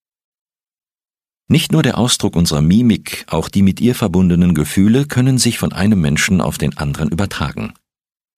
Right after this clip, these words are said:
Phänomene der Gefühlsübertragung sind uns derart vertraut, dass wir sie als selbstverständlich voraussetzen.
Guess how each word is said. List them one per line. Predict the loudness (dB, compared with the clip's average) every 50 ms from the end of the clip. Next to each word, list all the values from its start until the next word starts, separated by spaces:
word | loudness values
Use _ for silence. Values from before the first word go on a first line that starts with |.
| _ _ _ _ _ _ _ _ _ _ _ -4
Phänomene | -2 0 0 0 0 0 2 2 2 0 2
der | 2 0 0
Gefühlsübertragung | 0 -2 -2 0 0 0 0 0 0 -2 0 -2 -2 -2 -2 -2 -2 0 0 2 2 2 0 -2 -4
sind | -2 -2 -2 0 0
uns | 0 0 0 0
derart | -2 -2 -2 -2 -2 -4 -4 -4
vertraut, | -6 -8 -8 -6 -4 -2 0 0 -2 -4 -8 _ _ _ _ _ _ -8
dass | -6 -6 -4 -2
wir | -2 -2
sie | 0 0 0 0
als | -2 -2 -2 -2
selbstverständlich | -2 -2 -4 -4 -6 -6 -4 -6 -4 -4 -4 -6 -6 -4 -4 -6 -4 -4
voraussetzen. | -6 -6 -6 -4 -4 -6 -6 -6 -6 -6 -6 -8